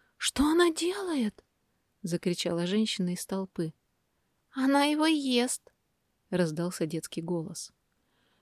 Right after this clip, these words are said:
Люди, вопя и расталкивая друг друга, кинулись к деревне. Первобытный страх обуял их.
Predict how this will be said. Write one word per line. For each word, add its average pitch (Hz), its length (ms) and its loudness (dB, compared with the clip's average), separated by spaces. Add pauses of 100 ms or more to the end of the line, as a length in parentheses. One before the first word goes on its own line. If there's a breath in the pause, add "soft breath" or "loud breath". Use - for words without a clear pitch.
(120)
Люди, 233 280 4
вопя 214 320 2
и 220 100 2
расталкивая 185 600 0
друг 170 240 -2
друга, 220 260 0
кинулись 190 420 -2
к 190 60 -4
деревне. 170 580 -2 (400)
Первобытный 170 600 -2
страх - 340 -4
обуял 165 460 -6
их. 165 180 -16